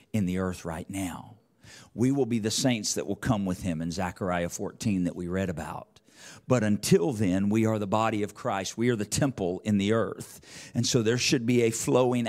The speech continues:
out of our belly now, rivers of living water. Until that day when he returns and stands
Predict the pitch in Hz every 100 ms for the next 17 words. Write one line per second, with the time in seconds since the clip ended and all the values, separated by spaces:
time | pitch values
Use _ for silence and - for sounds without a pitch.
0 | - 143 143 107 - 120 110 110 98 123
1 | 131 113 104 113 131 139 120 104 90 90
2 | 107 117 104 98 92 - 113 104 110 107
3 | 104 107 110 92 - - - 113 110 156
4 | 127 117 143 170 - 123 120 117 113 120
5 | 117 110 165 127 - 117 110 104 107 -
6 | - 156 170 135 101 113 107